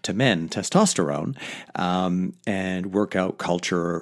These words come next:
And more often than not, it's white men. It's not so often people of color. And it's usually a muscular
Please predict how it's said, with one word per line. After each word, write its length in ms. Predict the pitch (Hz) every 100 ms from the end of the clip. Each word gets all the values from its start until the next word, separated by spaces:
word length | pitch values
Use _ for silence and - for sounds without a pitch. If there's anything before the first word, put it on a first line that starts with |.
| -
And 280 | 90 90 -
more 420 | 104 104 131 139
often 300 | 110 107 110
than 160 | 104 101
not, 240 | 82 85
it's 300 | 107 - -
white 280 | - 78 76
men. 220 | 78 87
It's 200 | 110 -
not 420 | 82 80 87 -
so 240 | - 87 76
often 360 | 73 - -
people 320 | 73 - - 80
of 120 | -
color. 300 | - 65 - _ _ _ _ _ _ -
And 320 | 110 104 101 104
it's 220 | - -
usually 560 | 95 87 85 90 85 87
a 100 | 85
muscular 680 | 82 90 - 95 85 87